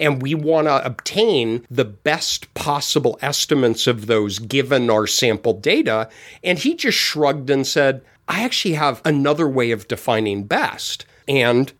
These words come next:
developed this whole new class of estimators,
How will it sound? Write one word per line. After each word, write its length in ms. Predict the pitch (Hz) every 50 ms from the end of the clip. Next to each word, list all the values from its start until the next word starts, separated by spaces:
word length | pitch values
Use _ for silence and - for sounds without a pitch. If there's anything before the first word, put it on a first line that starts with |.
| -
developed 520 | 117 139 135 98 123 120 110 113 110 - -
this 160 | 127 113 -
whole 180 | - 123 117 120
new 160 | 123 120 113
class 400 | - - 139 120 110 104 - -
of 60 | 104
estimators, 720 | 123 190 233 - - - 135 117 110 107 110 107 104